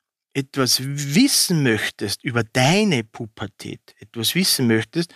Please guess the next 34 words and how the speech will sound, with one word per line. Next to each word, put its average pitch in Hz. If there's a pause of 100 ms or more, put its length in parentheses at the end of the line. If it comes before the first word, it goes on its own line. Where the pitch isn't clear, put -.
(240)
dann 120
rede 143
mit 170
deinem 143
Lichtsternli. 113 (360)
Rede 220
mit 185
ihm. 101 (840)
Dazu 165
brauchst 143
du 202
natürlich 208
die 170
Fähigkeit 190
und 175
die 147
Kenntnisse, 180
so 175
wie 185
sie 170
im 151
Lebensbuch 160
beschrieben 131
sind, 220
damit 151
du 226 (340)
diese 151 (200)
klare 143
Kommunikation 208
führen 151
kannst, - (220)
deiner 139
beiden 165
Ebenen. 185